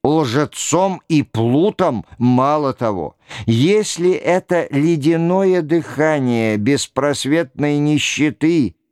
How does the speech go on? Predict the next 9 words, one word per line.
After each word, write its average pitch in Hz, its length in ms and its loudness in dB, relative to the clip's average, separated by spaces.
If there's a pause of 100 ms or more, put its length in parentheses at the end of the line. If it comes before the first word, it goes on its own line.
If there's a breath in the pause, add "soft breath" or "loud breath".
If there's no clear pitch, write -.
(120)
переходившее 196 1400 2
долгие 175 720 2
годы 170 460 2
в 156 120 0
наследство 160 1120 0
от 139 360 -2
отца 143 500 0
к - 80 -10
сыну, 170 640 0